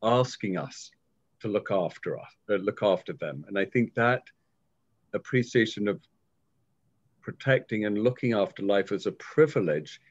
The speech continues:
is hu-, is another hugely important thing that you learn as a doctor and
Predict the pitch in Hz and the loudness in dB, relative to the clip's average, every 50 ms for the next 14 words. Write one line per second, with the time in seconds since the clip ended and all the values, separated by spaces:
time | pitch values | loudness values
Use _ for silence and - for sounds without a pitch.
0 | _ _ _ _ - 101 - - - - - - 120 - - 117 107 - 107 104 | _ _ _ _ -8 -8 -6 -8 -12 -12 -8 -8 -8 -4 -2 -2 -2 0 0 -2
1 | 104 107 117 117 - 117 101 - - - 117 107 95 - - 101 104 95 87 - | 0 0 0 2 2 0 0 0 -2 0 0 0 0 -4 -2 0 0 0 2 2
2 | 107 101 92 - 107 101 95 92 - - - _ _ _ _ _ _ _ _ _ | 2 2 2 2 0 0 0 0 -4 -8 -18 _ _ _ _ _ _ _ _ _
3 | - 101 - 107 104 104 98 104 107 113 120 127 127 123 113 107 92 85 - - | -2 -2 -2 -2 -4 -2 0 4 4 6 6 8 6 6 4 2 0 -2 -4 -8
4 | 87 69 - 85 80 - - _ - 82 73 57 - 92 | -10 -4 -2 -2 -2 -2 -6 _ -10 -10 -8 -6 -4 -2